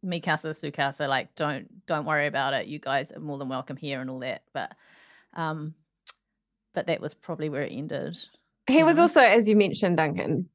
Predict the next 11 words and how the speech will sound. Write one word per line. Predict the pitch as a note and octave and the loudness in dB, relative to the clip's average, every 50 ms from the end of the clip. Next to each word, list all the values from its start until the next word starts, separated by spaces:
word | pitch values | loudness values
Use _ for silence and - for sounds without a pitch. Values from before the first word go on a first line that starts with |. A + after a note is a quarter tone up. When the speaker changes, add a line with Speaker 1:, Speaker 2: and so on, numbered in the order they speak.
| - - - | -20 -10 -2
Speaker 2:
great | - G3+ G#3+ G#3 G3 F#3 - - | 2 4 6 8 6 6 6 4
with | F3+ F#3+ F#3+ - | 2 2 2 0
Katie, | - G3+ D#3 D#3 D3 D3+ D#3 D#3 D#3 D#3 F3 F3 - | 0 0 2 2 2 2 2 2 2 2 0 0 4
great | - G#3 G3 G3 D#3+ | 6 6 8 8 8
with, | D#3+ G3+ G#3 G#3 - | 6 4 2 4 4
like, | G3 F3+ G2 F#2 - | 2 2 2 0 2
the | - F#3 | 0 2
completely | F#3+ - G3 F3+ - A3+ G#3+ F3+ A#2 F#3 F#3 F#3 F3 F3 F3+ F3 - - | 4 4 2 2 4 4 4 6 6 6 6 6 6 6 4 2 0 -2
starstruck, | - - - - F#3 F3+ E3+ F3 G3 - - - - F#3+ G#3+ A#3+ D4+ A3+ G#3+ - - | -2 -2 2 4 6 6 6 6 4 2 -2 2 4 4 4 6 4 4 4 4 6
<laughs> | |
overwhelmed | G3 G3 G3+ A#3 F3+ F3+ F3+ E3+ E3+ E3+ E3+ F3 F3 F#3+ B3 A3+ - - A#3+ | 8 8 8 8 6 4 4 6 6 6 6 8 6 6 8 8 8 6 6